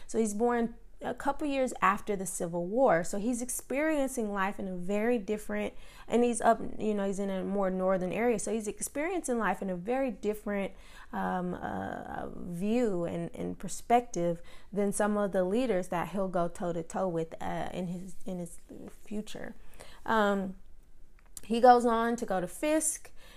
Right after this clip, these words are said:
Um, he goes to the University of Berlin and studies,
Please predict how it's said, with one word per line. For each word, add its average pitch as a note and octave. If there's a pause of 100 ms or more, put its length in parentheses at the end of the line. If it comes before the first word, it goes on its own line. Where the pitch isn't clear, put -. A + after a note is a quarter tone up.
(220)
Um, G#3
he A#3
goes G#3+
to -
the G3+
University G3
of F3
Berlin G#3+
and A3+
studies, A3+